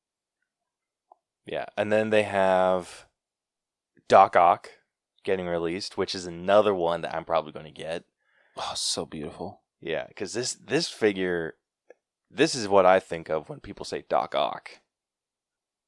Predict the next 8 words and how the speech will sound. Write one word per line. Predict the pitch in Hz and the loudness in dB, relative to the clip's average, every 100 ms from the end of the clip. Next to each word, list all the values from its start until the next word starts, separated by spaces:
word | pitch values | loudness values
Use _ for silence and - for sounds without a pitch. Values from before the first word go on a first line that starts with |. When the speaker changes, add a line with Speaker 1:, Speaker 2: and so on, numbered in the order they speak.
| _ _ _ _ _ | _ _ _ _ _
Speaker 1:
Like, | 95 90 | -6 2
I | 92 | 4
don't | 101 104 | 4 2
think, | - 98 92 | 0 -4 -2
like, | 87 92 - | -4 -4 -4
the | 107 | -4
comic | 104 127 143 147 | 0 4 4 2
book, | - 131 | 0 0